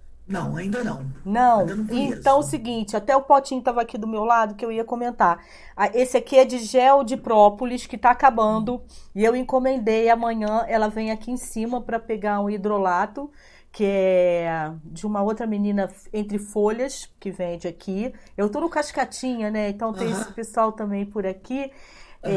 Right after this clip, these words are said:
Speaker 1: Aham.
Speaker 2: que é muito ligado a orgânicos, essa coisa bem natural. E eu vou fazer a ponte, então, entre vocês, porque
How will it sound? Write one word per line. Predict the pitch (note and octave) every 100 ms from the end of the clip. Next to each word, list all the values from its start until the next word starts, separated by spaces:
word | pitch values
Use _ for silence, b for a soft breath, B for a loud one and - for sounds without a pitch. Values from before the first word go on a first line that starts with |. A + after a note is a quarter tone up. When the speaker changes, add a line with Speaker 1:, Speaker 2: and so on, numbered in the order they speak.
| F#3+
Speaker 1:
Aham. | F#3
Speaker 2:
que | G3+
é |
muito | G3 G#3+ G3+
ligado | G3 G3 F#3+
a | F#3
orgânicos, | F3 F3+ A#3 C4 A#3+ G#3+ G#3 F#3+
essa | G3+ G3
coisa | G#3 G3+
bem | F#3+ F#3+
natural. | F#3+ F#3+ G#3 G#3 C4 C#4 A#3 -
E | B3
eu | C4 D4+
vou | D4 D#4+
fazer | - D4+ C4+
a | D4+
ponte, | D#4 - C#4+ D4 D#4+ -
então, | C4+ C4 B3+ B3
entre | A#3+ A3+ A#3
vocês, | G#3 G#3 G#3 A#3 B3 B3
porque | - B3 - - C4 C4